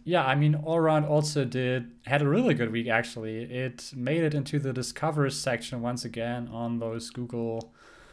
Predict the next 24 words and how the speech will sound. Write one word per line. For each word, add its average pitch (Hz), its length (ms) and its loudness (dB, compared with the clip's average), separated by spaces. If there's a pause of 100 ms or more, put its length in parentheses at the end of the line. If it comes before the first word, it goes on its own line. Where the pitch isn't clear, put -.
(260)
I 113 80 2
don't 127 120 2
even, 110 280 -4
I 127 140 4
still 156 320 4
don't 127 240 4
know 120 220 6
exactly 113 580 2
where 104 160 0
it 104 80 -4
is. 107 100 -8
I 117 100 0
th-, - 180 -2 (320)
<laughs> 160 960 2
it - 60 -4
was 151 140 2
kinda 143 220 4
ridiculous. 123 420 -2
I 131 120 4
think 185 360 2
it's 147 260 4
on, 135 420 2 (480)
on 135 260 4
mobile 123 580 4